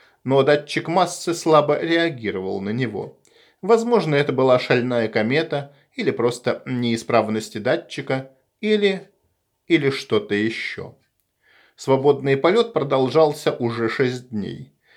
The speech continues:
Теперь они находились в семи миллиардах миль от Солнца и также далеко от Персефоны. Датчик массы давал крохотную, но отчётливую картинку. Объект был меньше спутника, который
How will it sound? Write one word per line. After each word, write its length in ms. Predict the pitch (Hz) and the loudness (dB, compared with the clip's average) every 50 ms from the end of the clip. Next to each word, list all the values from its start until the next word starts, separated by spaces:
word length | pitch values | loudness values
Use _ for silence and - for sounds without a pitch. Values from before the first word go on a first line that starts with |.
| _ _ _ | _ _ _
Теперь 280 | - - - 240 208 190 | -20 -2 0 2 2 2
они 200 | 160 147 143 135 | 2 2 0 0
находились 600 | 127 123 - 127 117 139 160 143 135 131 - - - | 0 2 2 2 2 2 0 -2 -4 -6 -8 -12 -16
в 80 | - | -14
семи 300 | - - 170 160 156 147 | -8 -6 -4 -4 -4 -2
миллиардах 600 | 135 131 131 131 127 123 120 120 117 120 - - | -2 0 2 4 4 4 2 0 -4 -8 -8 -6
миль 240 | 127 117 117 110 120 | -4 -2 -2 0 0
от 140 | 131 131 - | -2 -4 -6
Солнца 580 | - - 101 - - - - - 127 131 - _ _ _ _ _ _ _ | -8 -10 -10 -10 -10 -14 -18 -18 -18 -20 -20 _ _ _ _ _ _ _
и 100 | - 135 | -6 -2
также 360 | 135 135 131 135 127 - 131 | 0 0 0 0 0 -2 -2
далеко 400 | 113 123 127 127 135 135 - 180 | 0 2 2 2 2 2 2 0
от 220 | 156 117 - - - | 0 0 -2 -2 -4
Персефоны. 720 | 127 120 - - - 151 - - - 98 90 90 - 135 - _ _ _ _ _ _ _ _ _ _ _ _ | -4 -4 -4 -6 -8 -8 -8 -6 -8 -8 -8 -8 -12 -14 -18 _ _ _ _ _ _ _ _ _ _ _ _
Датчик 480 | - 131 143 139 - - - - 135 - | 0 0 0 0 0 -6 -8 -8 -6 -2
массы 500 | 156 196 226 208 - - - - 196 185 | 0 0 0 0 -2 -8 -4 -2 -2 2
давал 360 | 156 156 147 151 147 147 - | 2 2 4 4 2 2 0
крохотную, 920 | - 170 175 175 170 - 170 165 - 151 147 143 143 139 139 139 135 139 - _ _ _ | -2 -2 -2 -2 -2 -2 -6 -6 -4 -2 0 2 2 2 0 0 -2 -6 -12 _ _ _
но 240 | - 208 220 214 190 | -4 -2 2 4 4
отчётливую 760 | 165 156 - - - - 143 135 - 127 120 120 123 120 113 | 2 2 0 -4 -2 0 0 0 0 -2 -2 0 0 -2 0
картинку. 840 | - 143 135 139 135 - - 107 - - - - - - - - - _ _ _ _ _ _ _ _ _ _ | 2 0 0 0 -2 -6 -8 -8 -8 -8 -10 -14 -14 -14 -14 -14 -16 _ _ _ _ _ _ _ _ _ _
Объект 480 | - 202 196 202 202 190 - - - 170 | -2 -2 0 0 0 -2 -2 -4 -8 -4
был 220 | 170 175 175 180 | -2 0 0 0
меньше 420 | 175 165 123 107 107 - - 120 | 0 0 0 0 0 -2 -4 -6
спутника, 720 | - - - - 196 202 202 - 113 107 101 104 101 98 | -6 -6 -6 -4 -4 -4 -4 -4 -4 -4 -2 -2 -2 -2
который 640 | 98 - 135 123 127 151 135 127 123 120 120 113 - | -2 -2 -2 0 2 2 2 2 2 0 -2 -4 -8